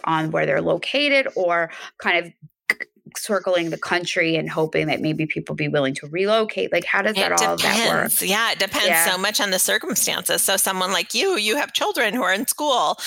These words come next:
Speaker 2: who probably
Speaker 1: Yeah.
Speaker 2: are not going to wanna change their school system as teenagers. And so we'd be looking at a local match for you. We have other clients who have homes in L A and New York and are bi-coastal and, you know, maybe their kids are grown. And so they're totally open to a search nationwide.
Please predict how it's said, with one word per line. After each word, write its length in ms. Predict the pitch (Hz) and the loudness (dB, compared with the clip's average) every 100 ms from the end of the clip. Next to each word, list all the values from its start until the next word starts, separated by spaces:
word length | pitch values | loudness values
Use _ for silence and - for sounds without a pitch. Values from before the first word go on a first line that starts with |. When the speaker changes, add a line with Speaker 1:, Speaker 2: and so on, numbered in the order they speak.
| - - | -8 -6
Speaker 2:
who 120 | 214 202 | -6 -2
probably 400 | - 185 233 180 | 0 0 2 2
Speaker 1:
Yeah. 140 | 180 | 2
Speaker 2:
are 40 | |
not 240 | 190 180 - | 2 0 0
going 200 | 220 208 | -2 0
to 60 | |
wanna 300 | 196 185 196 | 0 0 0
change 440 | 196 - 190 202 - | 0 0 0 0 0
their 160 | 214 | 0
school 320 | 208 - 262 - | 0 0 0 2
system 420 | 208 - 185 190 | 0 0 0 0
as 140 | 202 | -2
teenagers. 720 | - 240 247 175 156 156 226 - - 240 - | -2 0 0 0 0 0 0 -2 -4 -6 -2
And 180 | 196 185 | -2 0
so 220 | 196 185 | 0 2
we'd 240 | 185 185 | 0 0
be 120 | 202 | 0
looking 360 | 185 180 185 185 | 0 0 -2 -2
at 60 | 185 | 0
a 80 | |
local 420 | 180 180 220 294 170 | 0 -2 -2 -4 -2
match 380 | - - - | -2 -4 -4
for 100 | - | -2
you. 520 | 180 196 180 - - - | -2 0 0 -2 -4 -6
We 160 | 196 | -2
have 100 | 196 | 0
other 300 | 180 185 214 208 | 0 0 0 -2
clients 460 | 180 180 185 180 | -2 0 0 -2
who 80 | 196 | -4
have 220 | 214 170 | -2 -4
homes 380 | - 175 180 - | -4 -4 -2 -2
in 140 | 185 | 0
L 180 | 175 180 | 0 2
A 220 | 185 185 | 2 0
and 100 | 190 196 | 0 -2
New 60 | |
York 380 | 202 220 220 - | -2 -2 -2 -4
and 100 | 247 | -4
are 120 | 170 | -2
bi-coastal 760 | 156 165 - 220 208 - 165 165 | -2 -4 -4 -2 -2 0 0 0
and, 200 | 165 160 - - - | 0 -4 -10 -12 -6
you 100 | 185 | -2
know, 80 | 175 | 0
maybe 300 | 175 170 175 | 0 -2 0
their 160 | 185 | -2
kids 300 | 185 233 190 | -2 -4 -2
are 100 | 196 | -2
grown. 440 | 190 233 233 185 165 | -2 0 0 0 -2
And 160 | 165 | -2
so 160 | - 180 | 0 0
they're 140 | 175 | 0
totally 500 | 175 - 190 190 196 | -2 -2 -2 0 0
open 380 | 170 185 - 185 | 0 -2 -4 -4
to 100 | 202 | -2
a 60 | 180 | -2
search 400 | - 175 - - | 0 -2 -2 -2
nationwide. 800 | 175 - 175 180 208 165 165 | -2 -2 -4 -2 -2 0 -2